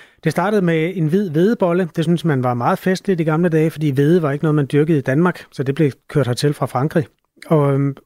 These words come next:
og der handlede det åbenbart om, at man allerede i tolv hundrede-tallet, når man skulle være rigtig festlig,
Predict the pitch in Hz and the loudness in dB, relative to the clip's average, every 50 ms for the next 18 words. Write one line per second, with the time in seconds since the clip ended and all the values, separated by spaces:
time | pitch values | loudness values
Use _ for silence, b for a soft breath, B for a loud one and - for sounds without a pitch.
0 | _ - - - _ - 202 190 - _ _ _ - - 127 - - - - 175 | _ -10 -10 -10 _ -4 -4 -4 -4 _ _ _ -14 -14 -14 -12 -10 -4 -2 0
1 | 208 220 208 180 180 160 - 180 180 - 196 185 175 170 156 - - 175 196 - | 0 0 0 -2 -4 -2 -2 -2 -2 0 0 0 0 -2 -4 -2 -2 -4 -4 -4
2 | - _ 185 156 - - 151 147 156 151 156 175 190 175 165 175 180 165 - - | -8 _ -8 -8 -4 -2 -2 -2 0 0 0 0 2 2 2 2 2 0 0 0
3 | 214 233 190 151 170 175 165 147 - - 165 156 143 131 120 b b b b b | 0 0 2 2 2 2 2 0 0 -2 -2 -2 -2 -2 -4 b b b b b
4 | b b - 151 139 139 123 - - 131 127 120 120 - 151 175 208 - _ 220 | b b -4 -4 -4 -4 -6 -6 -8 -6 -6 -6 -6 -4 -4 -4 -4 -2 _ -2
5 | 196 - - - 139 131 - - 147 127 107 | -2 0 0 -2 -2 -2 -4 -6 -8 -8 -8